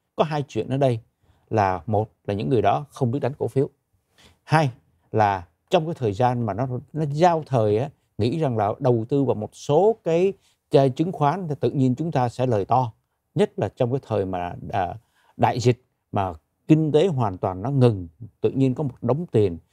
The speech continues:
một, một số cái hãng xưởng là nhờ cái tiền mà trợ cấp covid mười chín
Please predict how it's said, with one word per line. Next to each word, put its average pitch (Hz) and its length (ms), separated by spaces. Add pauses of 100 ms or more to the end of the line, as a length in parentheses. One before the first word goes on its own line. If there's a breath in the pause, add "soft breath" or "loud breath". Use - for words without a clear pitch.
(180)
một, 90 180
một 95 220
số 196 460
cái 185 100
hãng 110 240
xưởng 117 320 (280 soft breath)
là 104 100
nhờ 123 640 (140)
cái 147 260 (140)
tiền 110 400
mà 101 120
trợ - 320 (100)
cấp 214 160 (220)
covid 156 420
mười 95 180
chín 165 320